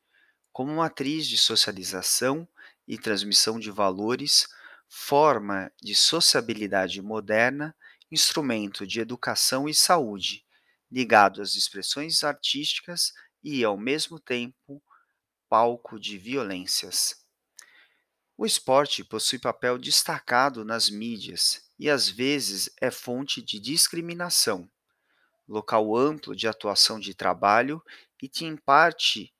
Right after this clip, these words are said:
de sua estrutura ancorado na mercantilização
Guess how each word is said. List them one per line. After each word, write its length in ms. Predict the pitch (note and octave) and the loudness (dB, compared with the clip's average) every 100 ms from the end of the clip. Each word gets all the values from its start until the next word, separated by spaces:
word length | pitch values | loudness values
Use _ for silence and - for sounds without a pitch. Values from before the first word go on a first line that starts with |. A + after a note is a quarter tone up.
| _ | _
de 140 | - G#2+ | -8 -2
sua 280 | - E3+ G3+ | -2 0 0
estrutura 800 | - - D3+ - C3+ C3 D3+ - - - - | 0 -2 -10 -6 -2 -2 -2 -6 -20 -16 -6
ancorado 720 | C3 B2+ A#2+ A2 G2+ G2 G#2 | -6 -4 2 6 6 4 -2
na 160 | G2+ | -4
mercantilização 1400 | G#2 C3 F#3 - F3+ E3 D#3+ D3+ A#2+ G#2 - A#2+ B2 C#3+ | -2 -2 -2 -4 -8 -6 -6 -4 -4 0 0 0 -2 -4